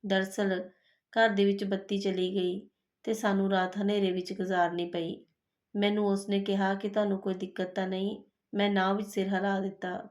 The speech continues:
ਪਰ ਮੇਰੇ ਰੌਂਗਟੇ ਖੜ੍ਹੇ ਹੋ ਗਏ ਸੀ। ਮੇਰੇ ਸਰੀਰ ਵਿੱਚ ਜਿੱਦਾਂ ਕਰੰਟ ਲੱਗ ਗਿਆ ਸੀ। ਅਚਾਨਕ ਉਸਨੇ ਮੇਰਾ ਹੱਥ ਫੜਿਆ ਤੇ ਮੇਰੇ ਚਿਹਰੇ 'ਤੇ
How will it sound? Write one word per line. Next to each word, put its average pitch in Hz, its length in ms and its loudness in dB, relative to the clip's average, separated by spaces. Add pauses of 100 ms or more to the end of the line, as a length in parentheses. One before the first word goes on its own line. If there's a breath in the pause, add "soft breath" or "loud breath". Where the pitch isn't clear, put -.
ਪਰ 196 120 2
ਮੇਰੇ 196 340 2
ਰੌਂਗਟੇ 180 420 -4
ਖੜ੍ਹੇ 190 280 0
ਹੋ 190 180 0
ਗਏ 175 160 -2
ਸੀ। - 400 -8 (420)
ਮੇਰੇ 214 240 2
ਸਰੀਰ 202 360 2
ਵਿੱਚ 196 160 -4
ਜਿੱਦਾਂ 190 260 -4
ਕਰੰਟ 185 360 -2
ਲੱਗ 180 200 -2
ਗਿਆ 180 240 -6
ਸੀ। 196 340 -8 (500)
ਅਚਾਨਕ 202 480 2
ਉਸਨੇ 190 560 -2 (440 loud breath)
ਮੇਰਾ 214 320 4
ਹੱਥ 214 180 -2
ਫੜਿਆ 180 440 -2
ਤੇ 196 200 -2
ਮੇਰੇ 196 280 2
ਚਿਹਰੇ 190 380 -2
'ਤੇ 185 340 -4